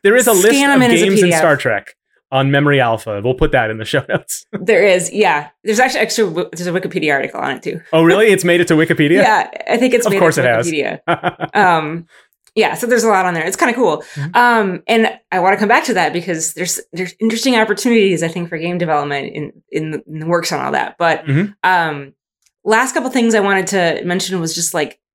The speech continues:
Speaker 2: there are now some more other types of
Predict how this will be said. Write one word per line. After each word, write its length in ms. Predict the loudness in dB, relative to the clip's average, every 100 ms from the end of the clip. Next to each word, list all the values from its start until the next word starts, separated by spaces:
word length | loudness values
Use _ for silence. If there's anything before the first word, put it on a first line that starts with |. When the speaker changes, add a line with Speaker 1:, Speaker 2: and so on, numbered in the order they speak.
| _ _ _
Speaker 2:
there 280 | 2 4 4
are 260 | 4 2
now 600 | 2 0 2 2 0 -2 -4
some 460 | -4 -2 -2 -2 -6
more 560 | -8 -4 0 0 -2 -4
other 220 | -2 -2
types 420 | -2 -2 -2 -2 -6
of 200 | -8